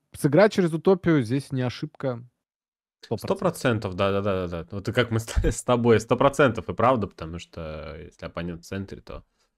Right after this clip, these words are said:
Speaker 2: честно, вот это вот розыгрыш уже на выход там и так далее, идти просто отдаваться оппоненту. Но,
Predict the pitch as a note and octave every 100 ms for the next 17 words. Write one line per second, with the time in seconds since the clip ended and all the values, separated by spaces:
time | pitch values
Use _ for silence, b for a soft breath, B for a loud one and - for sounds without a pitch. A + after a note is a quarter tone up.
0 | _ _ - - - - C3 E3+ - -
1 | A#2+ B2+ B2 A#2+ G2 F#2 - E2+ - E2
2 | - F2+ F2 D#2+ E2+ - E2+ F2 E2+ G2+
3 | C#3 - - D#2+ D#2 E2 G#2+ F#2+ E2+ A#2+
4 | A2+ - A#2 A2 C#3 F3 - A#2 F#2+ F#2
5 | E2+ - D#3 F#3